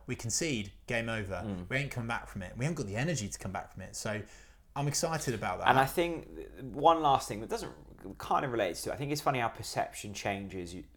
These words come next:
Speaker 2: people's opinion on people. So I've seen, particularly in the last couple of weeks, people saying that Wagner is just a shit Daniel Farke, right?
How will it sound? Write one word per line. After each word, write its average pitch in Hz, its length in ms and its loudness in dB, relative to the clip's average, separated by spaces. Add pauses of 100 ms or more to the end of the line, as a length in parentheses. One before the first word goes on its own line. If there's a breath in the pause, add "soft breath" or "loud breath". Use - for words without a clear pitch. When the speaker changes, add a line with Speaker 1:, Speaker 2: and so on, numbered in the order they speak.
Speaker 2:
people's 90 260 -6
opinion 90 380 -8
on 90 120 -8
people. - 380 -10
So 110 300 4 (500 loud breath)
I've 156 240 12
seen, 117 360 4
particularly 104 1080 2 (240)
in 107 120 -4
the 104 80 -2
last 101 260 4
couple - 280 0
of 98 120 -6
weeks, 92 440 -2
people - 340 -6
saying 95 380 -2
that - 260 -10
Wagner 92 400 4
is 87 80 -6
just - 180 -8
a - 40 -12
shit - 300 -6
Daniel 85 340 -10
Farke, 85 360 -8
right? 78 320 -4